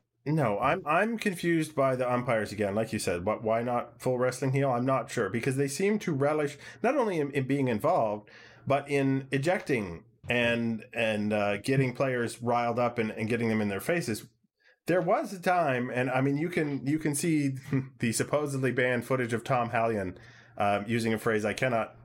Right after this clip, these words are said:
uh, rightly use on this <laughs> podcast, about how much trouble and aggravation the league gives them for letting a situation,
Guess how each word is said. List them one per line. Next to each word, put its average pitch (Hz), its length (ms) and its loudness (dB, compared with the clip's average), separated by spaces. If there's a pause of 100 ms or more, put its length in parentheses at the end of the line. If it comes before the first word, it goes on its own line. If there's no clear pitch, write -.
(160)
uh, 98 320 0
rightly 107 300 0
use 104 180 -2
on 104 120 0
this - 280 -8 (340)
<laughs> - 20 -2 (280)
podcast, 208 840 2 (920)
about 196 500 2
how 202 520 4
much 170 340 0
trouble 185 760 2
and 143 320 0
aggravation 160 800 0
the 135 60 2
league 135 460 -2
gives 160 360 0
them 107 360 0 (360)
for 139 340 2
letting 151 340 2
a 143 60 -2
situation, 131 760 -2